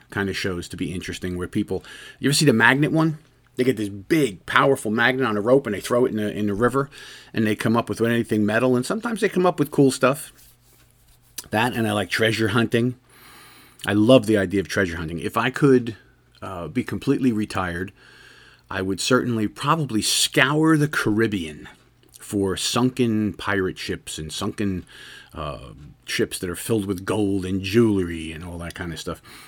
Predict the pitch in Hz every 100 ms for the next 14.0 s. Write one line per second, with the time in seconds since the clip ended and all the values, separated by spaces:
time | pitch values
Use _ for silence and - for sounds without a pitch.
0 | - - 104 110 131 110 113 101 90 104
1 | 98 82 - - - - 92 85 82 -
2 | 85 - 95 95 87 82 76 131 131 107
3 | - 120 131 175 95 76 - _ _ _
4 | _ _ 113 110 113 135 143 147 131 123
5 | - 127 90 87 113 104 117 113 117 104
6 | 90 - - - - - - - 98 -
7 | 104 101 101 101 - - - - - 107
8 | 95 - 110 113 104 107 101 98 - _
9 | _ _ _ - 113 117 - 104 - 110
10 | - 101 87 101 92 85 76 73 69 -
11 | _ _ _ - _ - 80 80 69 65
12 | - - 117 117 127 123 110 104 95 98
13 | 104 113 110 120 95 95 92 95 55